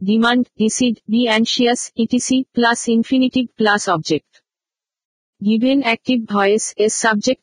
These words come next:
plus main verb plus that plus the object after the infinitive plus should be plus the infinitive is converted into a verb and its past participle.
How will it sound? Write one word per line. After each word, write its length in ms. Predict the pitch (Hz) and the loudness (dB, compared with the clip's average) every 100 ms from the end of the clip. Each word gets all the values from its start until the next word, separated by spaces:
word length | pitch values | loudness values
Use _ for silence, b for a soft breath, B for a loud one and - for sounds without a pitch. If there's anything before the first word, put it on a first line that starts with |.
| - | -2
plus 300 | 233 233 - | 0 0 0
main 280 | 220 226 233 | 2 2 2
verb 280 | 214 220 - | 2 0 -2
plus 300 | 233 220 240 | 0 0 0
that 200 | - 196 - | 0 -2 0
plus 300 | 208 202 - | 0 0 0
the 180 | 233 233 | 0 2
object 400 | 208 190 226 - | 2 0 -2 0
after 400 | 190 - 220 220 | -2 0 0 0
the 260 | 202 226 | 0 0
infinitive 580 | 220 220 254 247 254 247 - | 0 0 0 0 0 -4 -2
plus 300 | 233 214 - | 0 0 -2
should 340 | - 233 240 220 | -2 0 2 0
be 120 | 254 | -2
plus 300 | - 226 233 - | 0 0 0 0
the 220 | 240 226 | 0 2
infinitive 560 | 220 - 247 247 262 240 | 0 0 0 0 -2 -2
is 300 | 214 208 - | -2 -2 0
converted 580 | 214 208 233 - 247 | 0 2 0 0 -2
into 340 | 214 208 208 240 | 0 0 0 2
a 140 | 226 | 2
verb 340 | 202 208 220 214 | 2 0 0 0
and 240 | 220 226 | 0 2
its 240 | 226 - | 0 -2
past 320 | - 214 214 - | -2 -2 -2 -2
participle. 680 | 196 185 190 - - 156 | -2 0 -2 -2 -2 -2